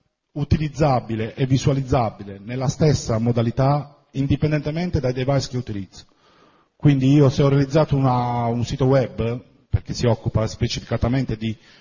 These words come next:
contenuti web per mobile, ma il discorso vale anche per le app, s-, dove la vedo e vedo deve essere uguale. È improponibile che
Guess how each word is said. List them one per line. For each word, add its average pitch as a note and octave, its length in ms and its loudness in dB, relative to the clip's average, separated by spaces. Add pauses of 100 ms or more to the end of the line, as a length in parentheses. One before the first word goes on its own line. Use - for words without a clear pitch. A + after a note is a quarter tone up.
(100)
contenuti B2+ 480 2
web C3 480 0
per B2+ 200 2
mobile, A2+ 500 -2
ma A#2 120 0
il A#2+ 60 0
discorso B2 400 -2
vale A#2+ 200 2
anche B2 300 -2
per A2+ 160 -8
le A2+ 120 -6
app, G2 260 -8 (720)
s-, - 180 -16 (180)
dove D#3 380 4
la C#3 140 2
vedo D3 300 2
e B2+ 80 0
vedo D#3 500 2
deve B2+ 260 -2
essere B2+ 460 -6
uguale. F2 540 -8 (300)
È C3+ 120 0
improponibile C3+ 1040 2
che A2+ 360 -6